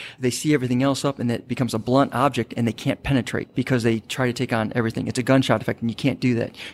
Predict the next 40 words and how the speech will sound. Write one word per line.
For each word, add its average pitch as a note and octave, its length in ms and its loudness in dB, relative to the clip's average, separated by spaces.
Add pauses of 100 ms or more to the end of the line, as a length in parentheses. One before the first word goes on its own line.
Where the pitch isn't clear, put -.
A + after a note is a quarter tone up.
You A#2+ 100 -2
have C3 220 2
to - 60 -10
target A#2+ 440 0
properly. A#2+ 400 -2
So - 120 -6
you A2+ 60 -2
set C3+ 220 0
up C3+ 80 -2
your C#3 80 -2
targets B2 340 -2
and - 40 -10
your A2+ 100 -2
milestones A#2+ 500 -2
and A#2 100 -6
then B2 140 -2
your C3 120 -2
durations, A#2+ 640 -2 (460)
and A#2+ 100 4
you A2+ 80 2
hit C3+ 200 0
those. A2+ 200 -2
And A2 120 -6
right A#2+ 180 4
now, B2+ 340 4 (280)
we've A#2+ 160 -2
set C3 180 2
'em B2 120 4
up B2 120 0
and B2 80 -8
we've A#2+ 140 -4
been G#2+ 100 -6
hitting C#3+ 300 -4
'em. A2+ 160 -6 (320)
Unfortunately, C3+ 760 -4 (160)
or - 120 2
I A#2 60 4
should A2+ 160 -4
say A2 140 2
fortunately, A#2 720 0